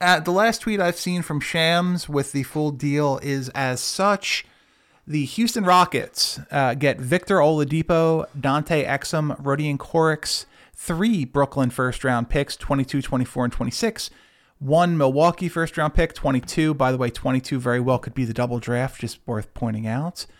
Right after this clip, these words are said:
Four Brooklyn twenty-one first-rounds, um, pick swaps, twenty-one, twenty-three, twenty-five, and twenty-seven. So basically, they get eight first-round picks, or the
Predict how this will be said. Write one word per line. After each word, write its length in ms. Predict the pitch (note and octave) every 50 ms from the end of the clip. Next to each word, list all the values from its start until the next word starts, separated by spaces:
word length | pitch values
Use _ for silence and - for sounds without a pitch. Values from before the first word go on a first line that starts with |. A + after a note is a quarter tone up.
| _ _ _ _ _ _ _
Four 560 | - - - - F3+ E3+ F3+ F#3 F#3+ F#3 F3+
Brooklyn 500 | D#3+ - D3+ D#3+ E3 E3 - D#3+ D#3 D3+
twenty-one 960 | C#3 - - D3 C#3+ C3+ C3+ B2+ B2 B2+ C3 C3+ D3+ E3+ F3+ F#3+ G3 G3 G#3 - -
first-rounds, 880 | - - E3 E3 D#3+ - - E3+ E3+ E3 E3 E3 E3 D#3 - - - - -
um, 440 | D3+ D3 D3+ D3+ D#3 D#3 D#3 - - _ _ -
pick 180 | - F#3 - -
swaps, 720 | - - - C#3 C#3 D#3+ F#3+ A3 - - - - - -
twenty-one, 580 | - - E3 D3+ C#3+ C3+ C3+ C#3 C3+ C#3 C#3
twenty-three, 580 | C3 - - C#3 C3+ C3 B2+ - - C3+ C3 B2+
twenty-five, 640 | B2+ - - C3 B2 - - A#2 A#2 B2 B2 A#2+ -
and 100 | B2+ A2+
twenty-seven. 720 | - - A#2+ A#2 A2+ - - G3+ A3 A3 B3+ B3 A#3+ - - _ _ _ _ _ _ _ _ _ _ _ _ _
So 200 | - - F#3 E3
basically, 420 | D3 E3+ F3 E3 - - F3 E3 D3+
they 140 | D#3 D3+
get 140 | D3 C#3+ - -
eight 200 | D#3+ D#3 D3+ -
first-round 460 | - D#3+ E3 D#3 - D#3 C#3 C3+ B2+
picks, 220 | D#3+ D3+ D3 -
or 120 | C#3+ C3 B2
the 300 | B2 B2+ C3 B2 A#2+ B2+